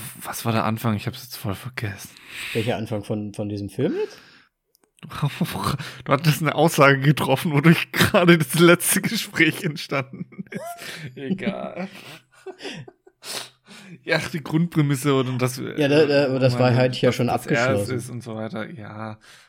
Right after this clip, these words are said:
Speaker 1: ja. Egal.
Speaker 2: Ach so, weil
Speaker 1: Auf
Speaker 2: ich
Speaker 1: jeden Fall hab ich spekuliert, dass es so Williams ist
Speaker 2: Ja,
Speaker 1: und so
Speaker 2: ja,
Speaker 1: weiter.
Speaker 2: genau. Also im Prinzip hab ich ja mir nur gefragt, warum wir jetzt ihn quasi verfolgen.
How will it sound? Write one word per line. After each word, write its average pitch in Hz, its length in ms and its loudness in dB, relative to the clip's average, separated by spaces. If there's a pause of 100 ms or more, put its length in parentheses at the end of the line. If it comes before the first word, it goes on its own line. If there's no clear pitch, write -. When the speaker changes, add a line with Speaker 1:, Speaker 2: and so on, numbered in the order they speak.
(160)
Speaker 1:
ja. - 320 -20 (840)
Egal. 101 500 -14 (2000)
Speaker 2:
Ach - 120 -6
so, 165 280 4
weil 147 140 2
Speaker 1:
Auf - 80 -8
Speaker 2:
ich 131 60 -2
Speaker 1:
jeden 110 120 -4
Fall 113 120 0
hab 104 80 -2
ich 104 100 -8
spekuliert, 120 480 0
dass 123 180 2
es 110 160 -6
so 101 160 -4
Williams 107 520 -2
ist 110 180 -8
Speaker 2:
Ja, 110 140 -4
Speaker 1:
und 110 60 -2
so 107 60 -4
Speaker 2:
ja, 107 100 -6
Speaker 1:
weiter. 107 120 -4
Speaker 2:
genau. 101 200 -6
Also 107 300 -2
im 117 440 -6
Prinzip 123 360 0
hab 120 120 2
ich 123 140 -2
ja 127 80 0
mir 117 300 -2
nur 120 160 0
gefragt, 113 400 -4
warum 113 320 0
wir 117 100 2
jetzt 110 260 -4
ihn 131 260 -2
quasi 113 380 -4
verfolgen. 117 800 -4